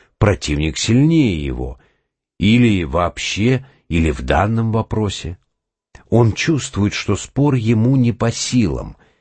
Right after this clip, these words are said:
и старается всячески улизнуть от спора, притушить спор, прикончить спор. В средствах тут не стесняются и нередко прибегают к грубейшим механическим уловкам.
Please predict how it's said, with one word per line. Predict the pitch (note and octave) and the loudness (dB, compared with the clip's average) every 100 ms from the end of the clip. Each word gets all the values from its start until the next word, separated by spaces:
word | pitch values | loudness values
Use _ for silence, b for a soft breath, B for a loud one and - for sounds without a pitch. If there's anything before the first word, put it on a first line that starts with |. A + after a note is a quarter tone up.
| b - | b -2
и | - | -2
старается | - G#2+ C#3 D3 - A#2+ | 2 2 2 0 -2 -6
всячески | - A#2+ B2+ B2+ - - C3 A#2+ b b b | -4 -2 0 -2 -6 -2 -2 -2 b b b
улизнуть | - C3+ D3 D3+ A2+ B2 C#3 G#2 - | 0 2 4 2 0 0 2 0 -4
от | E2 | -10
спора, | - - D#2 C2 A#1+ G1+ _ _ _ _ | -12 -12 -8 -6 -6 -12 _ _ _ _
притушить | - C#3 C3+ C#3+ C3+ - C3+ G2+ - | 2 2 2 0 -2 0 0 -2 -6
спор, | - - A#1 G1+ - _ _ _ _ | -14 -10 -10 -10 -12 _ _ _ _
прикончить | - A#2 - - C3+ E2+ - - - | 0 0 0 -2 0 -2 -4 -12 -14
спор. | - - G1+ G1+ - _ _ _ _ _ _ _ _ _ _ - | -16 -12 -10 -10 -16 _ _ _ _ _ _ _ _ _ _ -10
В | |
средствах | - C3 C#3+ D3 - G2+ - | 0 2 2 0 -4 -6 -2
тут | B2+ B2+ | -4 0
не | B2 | 0
стесняются | G#2 - G#2+ - D#2+ C2+ C2+ - C#2+ B B | 0 -4 -4 -2 -2 -2 -6 -6 -6 B B
и | - | 2
нередко | A2 A2+ G#2+ G2+ - | 4 4 2 -2 -4
прибегают | F2+ F2 D#2+ F#2+ A2 D3 C3 - _ _ - | -6 -4 -2 -2 0 0 0 -4 _ _ -10
к | |
грубейшим | G2 F#2+ F#2 F2+ C3 C3 C3 A#2 b - | -2 0 2 2 2 2 -2 -6 b -4
механическим | F#2 E2+ F2+ F2 E2 - - D#2+ | -2 0 0 -2 -4 -6 -4 -2
уловкам. | C2+ G1+ - - - | -2 -6 -10 -14 -18